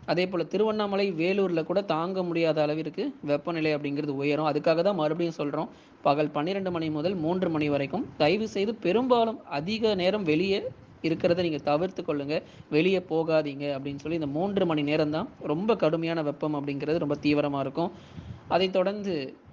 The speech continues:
கடலோர மாவட்டங்கள், சென்னை முதல் புதுக்கோட்டை வரை இருக்கக்கூடிய கடலோர மாவட்டத்திற்கும் கண்டிப்பாக வெப்பம் பொறுத்தவரை முப்பத்தி ஏழு டிகிரி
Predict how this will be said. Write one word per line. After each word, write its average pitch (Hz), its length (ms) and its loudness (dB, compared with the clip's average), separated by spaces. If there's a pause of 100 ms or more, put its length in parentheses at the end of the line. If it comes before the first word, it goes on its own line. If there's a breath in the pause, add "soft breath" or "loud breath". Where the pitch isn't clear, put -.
(300)
கடலோர 175 380 2
மாவட்டங்கள், 147 560 -6
சென்னை 170 320 -2
முதல் 165 260 0
புதுக்கோட்டை 170 460 0
வரை 156 220 0
இருக்கக்கூடிய 147 340 -4
கடலோர 147 380 0
மாவட்டத்திற்கும் 139 760 -6 (200)
கண்டிப்பாக 180 680 0
வெப்பம் 160 320 -6
பொறுத்தவரை 147 520 -2
முப்பத்தி 160 600 -2
ஏழு 165 340 4
டிகிரி 170 240 0